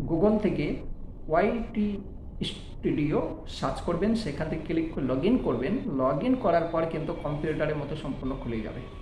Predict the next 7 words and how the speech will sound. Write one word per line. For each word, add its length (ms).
সেখান 260
থেকে 120
কিছুটা 340
তথ্য 240
বের 200
করতে 280
পারেন। 260